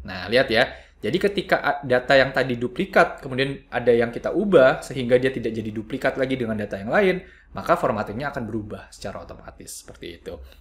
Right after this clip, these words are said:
Jadi ini untuk gua share aja caranya ke kalian, menemukan data duplikat, dan gua kasih tahu juga, oh ternyata bisa otomatis loh, kalau misalkan ada yang diubah, jadi nggak duplikat, jadi nggak ada kembarannya gitu ya, dalam tanda kutip,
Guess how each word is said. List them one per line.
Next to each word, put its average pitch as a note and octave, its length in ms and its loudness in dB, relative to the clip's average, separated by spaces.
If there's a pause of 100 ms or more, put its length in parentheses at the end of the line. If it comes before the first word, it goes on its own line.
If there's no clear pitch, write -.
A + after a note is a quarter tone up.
(120)
Jadi G#2 220 -4
ini C#3 120 2 (120)
untuk A#2+ 260 -2
gua C3 380 6 (180)
share A2 320 2
aja D3+ 240 6
caranya B2 400 -2
ke C3 80 -4
kalian, A2+ 480 -4 (720)
menemukan A#2 400 -2
data A2 240 -2
duplikat, G2+ 560 -2
dan D#3+ 320 4 (240)
gua A#2+ 160 2
kasih A#2 240 -2
tahu G#2+ 80 2
juga, A2+ 240 4
oh F#3 240 6
ternyata C#3 560 2
bisa A#2+ 160 -6
otomatis G#2+ 560 -4
loh, A#2+ 240 -4
kalau G#2 240 -8
misalkan G#2+ 320 -8
ada A2 80 -6
yang G2 160 -6
diubah, G#2+ 560 0 (240)
jadi G#2 160 -6
nggak G#2 240 -4
duplikat, G#2 440 0 (120)
jadi G2+ 220 -8 (100)
nggak D#2+ 160 -4
ada G#2 160 -6
kembarannya A2 800 -2
gitu G#2 240 -10
ya, C3+ 240 -4
dalam G#2 240 -8
tanda G2+ 240 -14
kutip, - 480 -6